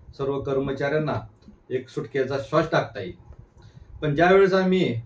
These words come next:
आमच्या शिव फुले शाहू आंबेडकरचे काही पदाधिकारी आणि सदस्य या सभेमध्ये उपस्थित होतो, त्यावेळेस ज्यावेळेस ह्या सभेची प्रस्तावना सुरू झाली, त्या प्रस्तावनामध्ये, म-, प्रस्तावनामध्येच आरोप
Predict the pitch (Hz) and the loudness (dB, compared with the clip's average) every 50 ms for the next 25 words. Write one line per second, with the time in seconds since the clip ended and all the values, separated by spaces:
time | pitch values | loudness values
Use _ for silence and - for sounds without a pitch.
0 | - _ - 131 127 127 123 151 151 151 147 147 135 - 151 156 156 - 147 147 | -12 _ -10 -8 -8 -6 0 2 2 2 2 0 0 0 0 -2 0 0 0 0
1 | 151 147 147 143 143 143 143 139 139 143 143 139 127 123 143 135 135 135 135 135 | 0 0 0 0 0 0 0 -2 -2 -2 -2 -4 -6 -4 -6 -4 -2 -2 -4 -2
2 | 135 131 127 135 131 127 135 - 131 131 127 131 131 131 117 113 131 127 139 135 | -2 -2 0 0 0 0 0 -4 -2 -4 -4 -4 -4 -6 -6 -6 -6 -4 -4 -6
3 | - - 120 98 - - - - - _ - - - 139 143 143 143 143 139 139 | -6 -6 -8 -8 -8 -10 -14 -20 -20 _ -20 -10 -4 0 2 2 2 2 0 -2
4 | - - - - - - 131 139 147 151 151 147 143 147 143 131 120 147 - - | -6 -10 -16 -16 -4 -2 0 0 2 2 2 0 2 0 0 0 -2 -4 -6 -4
5 | 170 156 - 151 - 131 117 101 98 - - _ - - - - - - 147 156 | -8 -2 -2 -2 0 0 -2 -4 -4 -8 -14 _ -20 -20 -20 -20 -8 -2 0 0
6 | 160 165 170 160 147 160 160 160 170 175 175 180 175 - 170 165 165 156 156 160 | 2 2 2 2 2 2 4 4 4 4 4 2 2 2 2 4 4 2 0 0
7 | 156 147 156 156 160 160 156 147 135 - 156 156 156 156 151 147 - 139 139 165 | 0 0 0 -2 -2 -2 -2 -2 -2 0 0 0 0 0 -2 -4 -2 0 2 2
8 | 165 170 151 127 117 104 - - - - - _ - _ - 156 151 151 - 160 | 2 2 2 0 0 -2 -4 -8 -14 -20 -20 _ -20 _ -2 -2 0 0 0 -2
9 | 156 - - 170 165 170 170 170 170 175 170 160 - 147 139 131 123 120 117 113 | -4 0 0 0 2 2 2 4 4 4 4 2 0 -2 -2 -2 -2 0 0 -2
10 | 107 - - 170 180 - - 160 156 165 165 170 165 160 156 190 170 147 - - | -2 -4 -4 -4 -6 -2 0 2 2 2 2 2 2 4 4 4 4 4 0 -6
11 | - - - - _ _ - _ _ _ _ 120 123 135 156 175 180 175 - | -12 -18 -20 -20 _ _ -20 _ _ _ _ -2 0 4 4 4 4 4 -2